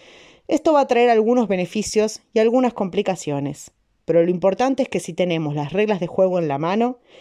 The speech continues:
y sabemos cómo vamos a jugar a esta nueva modalidad,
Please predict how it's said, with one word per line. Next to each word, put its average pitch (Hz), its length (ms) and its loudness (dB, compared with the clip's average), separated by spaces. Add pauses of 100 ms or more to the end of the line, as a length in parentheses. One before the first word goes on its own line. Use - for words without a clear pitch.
(200)
y 190 100 -6
sabemos 165 540 2
cómo 240 260 2
vamos 196 280 -2
a 165 60 -4
jugar 160 520 -2 (120)
a 165 100 -2
esta 165 240 -2
nueva 170 260 0
modalidad, 151 720 -2